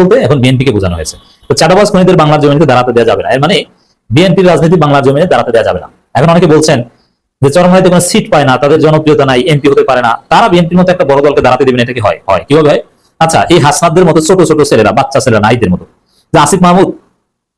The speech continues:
এই আসিফকে আমি একবার যদি একটু নক করতাম, তিনবার পাল্টা সালাম দিত,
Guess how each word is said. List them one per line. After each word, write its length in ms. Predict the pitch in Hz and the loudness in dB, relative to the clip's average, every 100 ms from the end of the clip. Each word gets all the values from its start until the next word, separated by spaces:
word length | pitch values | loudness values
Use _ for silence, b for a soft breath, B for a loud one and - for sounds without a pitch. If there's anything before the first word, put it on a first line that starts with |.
| _ _ - | _ _ -2
এই 80 | 190 | 0
আসিফকে 340 | 156 208 185 214 196 | 0 -2 0 2 2
আমি 120 | 160 170 - 143 | 2 -2 -4 -4
একবার 280 | 151 156 180 180 - - | 0 0 0 -2 -8 -4
যদি 120 | 147 170 | 0 2
একটু 100 | 160 156 | 2 0
নক 100 | 156 | 0
করতাম, 220 | 160 156 180 - | 0 0 -2 0
তিনবার 280 | 180 170 196 | 0 0 0
পাল্টা 220 | 156 151 160 | 2 0 0
সালাম 160 | 147 120 | -2 -2
দিত, 80 | 104 | -4